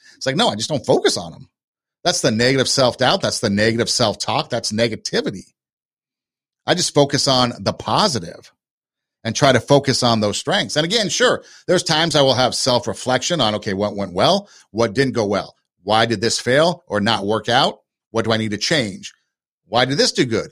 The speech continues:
Could I do it better? There's always that constant self-critique going on, but I'm at the point in my life where I can do that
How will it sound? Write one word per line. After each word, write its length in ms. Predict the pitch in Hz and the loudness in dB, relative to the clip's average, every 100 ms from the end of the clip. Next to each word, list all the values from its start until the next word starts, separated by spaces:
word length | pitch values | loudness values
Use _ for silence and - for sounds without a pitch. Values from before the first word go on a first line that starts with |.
| _ | _
Could 160 | - 107 | -2 0
I 60 | |
do 180 | 104 117 | 2 2
it 220 | - - | 0 -2
better? 380 | 143 233 - - _ _ _ _ _ _ _ _ _ _ _ _ _ | 0 2 0 -4 _ _ _ _ _ _ _ _ _ _ _ _ _
There's 140 | 120 - | -8 -4
always 380 | 165 208 202 160 | 2 6 6 4
that 180 | 135 | -2
constant 480 | - 143 143 - 127 | 0 2 2 0 -2
self-critique 800 | - 139 131 - 117 - 151 143 | -2 0 0 0 -8 -2 -2 -2
going 300 | 127 107 104 | -4 -2 0
on, 280 | 139 117 - - _ | 0 0 -4 -18 _
but 100 | 123 | 2
I'm 80 | 214 | 2
at 100 | - | 2
the 60 | |
point 220 | 113 131 | 0 2
in 60 | 101 | 4
my 180 | 120 226 | 2 4
life 520 | 165 95 98 131 - _ _ _ _ | 2 2 -2 -4 -10 _ _ _ _
where 140 | 123 131 | 0 2
I 200 | 139 147 | 2 2
can 520 | 143 127 107 98 92 | 0 0 -2 -10 -6
do 300 | 117 196 233 | 2 2 4
that 480 | 104 87 113 - | 0 0 -2 -6